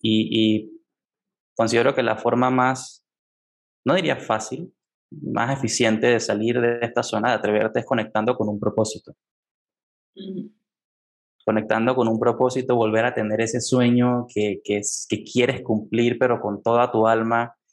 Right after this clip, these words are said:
Speaker 1: y que sabes que puedes cumplirlo, porque se trata de, de saber. Muchas, todos soñamos, pero el porcentaje que cumple es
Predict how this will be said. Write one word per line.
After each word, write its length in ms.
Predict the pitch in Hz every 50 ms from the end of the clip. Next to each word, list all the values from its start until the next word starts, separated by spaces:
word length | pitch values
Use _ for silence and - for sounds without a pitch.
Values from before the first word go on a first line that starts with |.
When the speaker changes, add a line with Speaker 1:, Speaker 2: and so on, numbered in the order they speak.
| _ - _ _ _ _
Speaker 1:
y 160 | - 117 113 -
que 100 | 123 113
sabes 300 | - 131 156 - 214 -
que 100 | - -
puedes 300 | - 113 113 113 113 113 -
cumplirlo, 500 | 104 - - 101 101 - 98 98 - -
porque 220 | - 110 107 107 -
se 100 | - 104
trata 300 | - 113 113 113 139 147
de, 140 | 139 120
de 120 | 107 113 104
saber. 420 | - - 101 107 117 113 107 - - - _ _ _ _ _ _ _ _ _ _ _ _ _ _ _
Muchas, 300 | - 110 113 110 147 139 - - -
todos 240 | - - 160 175 -
soñamos, 520 | - 117 117 110 101 - - - _ _ _ _ _ _ _ _ _ _ _ _ _ _ _ _ _ _ _ _ _ _ _ _ _ _ _ -
pero 140 | 110 107
el 80 | 107 107
porcentaje 480 | 104 107 - 110 101 117 113 131 139 131
que 120 | 120 -
cumple 560 | - 120 120 117 120 123 127 127 123 - - -
es 600 | 113 113 117 117 113 - - - - - -